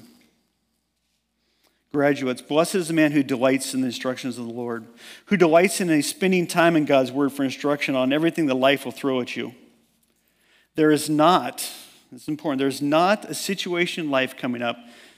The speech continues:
that God does not provide an answer to in his word. There's not something that will happen in your life that God does not provide an answer to. It might not be what you want to hear, but he provides an answer to it.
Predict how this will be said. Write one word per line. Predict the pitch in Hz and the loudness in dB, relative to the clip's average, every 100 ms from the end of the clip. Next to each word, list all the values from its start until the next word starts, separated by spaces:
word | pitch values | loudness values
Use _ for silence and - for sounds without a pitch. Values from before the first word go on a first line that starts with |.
| _ - | _ -8
that | 127 | -6
God | 120 120 127 151 170 - _ _ _ _ _ | 0 0 0 -4 -12 -18 _ _ _ _ _
does | 139 117 | -10 -4
not | 131 | -4
provide | 151 131 123 | -4 -2 -2
an | 123 | -2
answer | 117 - | -8 -10
to | - 123 | -10 -12
in | 117 | -12
his | - | -14
word. | 127 - - _ _ _ _ _ _ _ _ _ _ _ _ _ _ _ | -16 -16 -20 _ _ _ _ _ _ _ _ _ _ _ _ _ _ _
There's | 127 | -6
not | 127 | -6
something | - - 156 214 | -4 -4 -2 -4
that | 202 | -4
will | |
happen | 190 185 190 | -2 -2 -2
in | |
your | 196 | -8
life | 170 117 120 - _ _ _ _ _ - | -4 -6 -8 -16 _ _ _ _ _ -14
that | 123 | -8
God | 135 123 | -2 -2
does | 123 117 | -2 -8
not | 120 | -10
provide | 127 120 117 | -10 -12 -12
an | 123 | -12
answer | 123 - - | -14 -14 -16
to. | - - _ _ _ _ _ | -16 -18 _ _ _ _ _
It | 143 | -8
might | 131 160 | -6 -4
not | 185 170 | -4 -6
be | |
what | 185 185 - | -6 -6 -8
you | 165 | -8
want | 165 - | -8 -8
to | 123 | -10
hear, | 113 120 - _ _ _ _ _ _ _ _ _ | -10 -12 -20 _ _ _ _ _ _ _ _ _
but | 120 | _
he | 127 | -10
provides | 123 123 113 | -6 -6 -6
an | 110 107 | -8 -8
answer | 107 - | -10 -14
to | - 107 | -14 -14
it. | 104 | -14